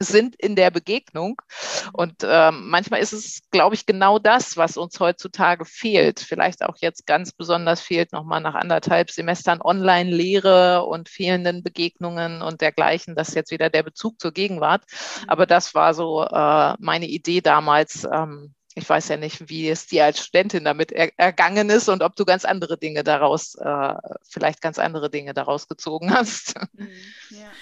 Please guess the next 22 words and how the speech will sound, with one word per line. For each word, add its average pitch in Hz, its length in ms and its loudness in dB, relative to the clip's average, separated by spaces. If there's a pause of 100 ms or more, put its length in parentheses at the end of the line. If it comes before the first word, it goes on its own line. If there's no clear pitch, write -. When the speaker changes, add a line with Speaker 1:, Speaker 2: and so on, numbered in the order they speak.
(180)
Speaker 2:
Ich 233 180 -2
finde 247 200 2
das 240 140 0
insofern 214 560 0
spannend, 226 420 2
als 208 240 -4
dass 202 320 -2
so 196 300 -4
unfassbar 240 800 2
viele 214 300 -6
Jahre 196 340 -2
vergangen 214 600 -2
sind 196 300 -2
und 202 160 -6
ich - 160 -6
mich 208 340 -6
immer 254 260 4
mal 214 260 0
wieder 214 260 -2
frage, 208 760 -4 (380)
ähm, 214 840 -2 (140)
w-, 185 240 -16